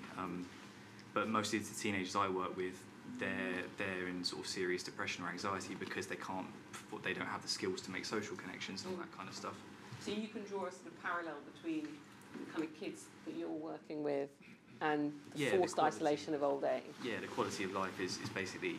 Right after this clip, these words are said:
Speaker 1: it sounds quite similar, really. It's, it's that kind of, yeah, social isolation, not able to, to get what you need from other people, and, and like we were hearing at the front about the, the banks and going to the post office and stuff, they can't even do that. So it's like,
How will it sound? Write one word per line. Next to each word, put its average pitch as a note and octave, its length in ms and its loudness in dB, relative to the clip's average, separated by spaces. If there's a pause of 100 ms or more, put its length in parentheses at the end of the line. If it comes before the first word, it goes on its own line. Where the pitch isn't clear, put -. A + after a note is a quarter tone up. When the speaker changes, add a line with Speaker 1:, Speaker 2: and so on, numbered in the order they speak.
(140)
Speaker 1:
it - 80 0
sounds F#2+ 260 2
quite - 220 -2
similar, F#2 300 0
really. F2 340 2
It's, - 320 -2
it's - 160 -2
that F#2+ 160 -2
kind F2+ 180 -4
of, F2 60 -6
yeah, F2+ 120 -2
social F#2 380 0
isolation, F#2+ 640 0
not F#2 180 -2
able F#2 280 0
to, F2+ 340 0 (640)
to G2+ 120 -4
get F2 260 0
what F#2 120 0
you F#2+ 60 -4
need F2+ 220 -2
from F2+ 100 -6
other F2 140 -4
people, F2+ 540 0
and, F2 300 -6
and F2 240 -4 (220)
like F2+ 160 -4 (140)
we F2 80 -4
were E2+ 60 -4 (200)
hearing F2 160 0
at F2 60 -4
the - 60 -8
front F2+ 200 -4
about F2+ 280 -2 (120)
the, F2+ 220 0
the F#2+ 80 -2
banks F#2+ 480 2
and F#2 100 -4
going F#2 140 0
to F2+ 80 -6
the F2+ 60 -10
post G2 280 -2
office F#2+ 280 -4
and F#2+ 60 -6
stuff, G2 220 -6
they F#2 80 0
can't F#2 200 0
even F#2+ 140 -4
do F2 160 -4
that. F#2+ 220 2 (460)
So F#2+ 140 0
it's F2 200 0
like, F2+ 300 0